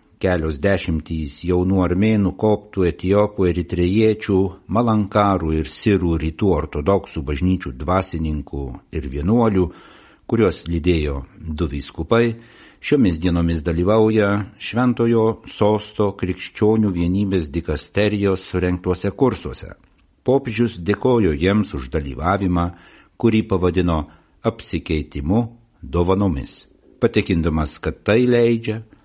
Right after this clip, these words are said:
meilės dialogui žengti į priekį koja kojon su tiesos dialogu. Pranciškus savo kalboje apžvelgė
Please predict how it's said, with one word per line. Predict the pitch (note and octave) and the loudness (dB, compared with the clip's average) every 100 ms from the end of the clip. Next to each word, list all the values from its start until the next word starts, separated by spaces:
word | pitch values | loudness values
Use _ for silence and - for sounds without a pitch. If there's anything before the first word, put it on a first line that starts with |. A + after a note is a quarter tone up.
| _ _ - | _ _ -6
meilės | D2+ F#2+ F#2 D2+ B1+ - | 0 2 2 0 -6 -12
dialogui | D2 D#2+ D2+ F#2+ G#2+ A#2 A2 | -4 -2 2 4 4 2 2
žengti | F#2 F2+ F#2 - D2 | 2 0 0 -2 -8
į | C2+ | -8
priekį | - G#2 G#2+ - G#2 - | -2 2 2 0 -6 -2
koja | F2 D2+ C2+ - | 0 0 -2 -2
kojon | G#2 G#2 G2+ F2+ F2 D#2+ | 2 4 4 2 0 -4
su | - B2 B2 | -2 -2 -2
tiesos | - C#2 C2+ - G2+ A2 - - - | -6 -6 -6 -2 0 0 -4 -18 -20
dialogu. | - D#2+ F#2 E2 E2 D2+ D2+ - - - _ _ _ _ _ _ _ C3+ | -10 0 2 2 0 -2 -8 -12 -20 -20 _ _ _ _ _ _ _ 0
Pranciškus | D3 C#3 A2+ - B2+ B2 - _ _ _ _ _ | 0 2 0 0 -4 -4 -10 _ _ _ _ _
savo | - F#2+ A#2 A#2 | 0 2 2 2
kalboje | A#2 A2 A2 A2+ | 0 2 0 0
apžvelgė | A2 G2+ F#2+ F#2+ G2 F#2 F#2 | -2 -2 -2 -2 0 0 0